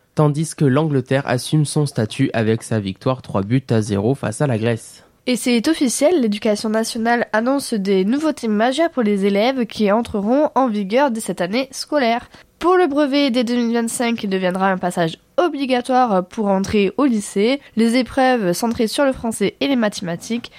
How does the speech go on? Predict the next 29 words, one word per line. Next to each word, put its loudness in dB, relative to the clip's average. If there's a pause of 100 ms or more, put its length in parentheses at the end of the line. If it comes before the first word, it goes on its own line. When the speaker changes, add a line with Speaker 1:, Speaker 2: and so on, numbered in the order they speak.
Speaker 2:
mettront 0
l'accent -2
sur -6
les 0
fondamentaux. 0
Cette -2
réforme 0
vise -2
à 2
garantir -2
que -4
chaque -4
élève 0
possède -4
les -4
bases -2
nécessaires -6 (340)
avant 0
de 0
poursuivre -4
son -4
parcours -6
scolaire. -2 (340)
Pour, -2
euh, 4
les 0
cours 2
au 0
collège, 0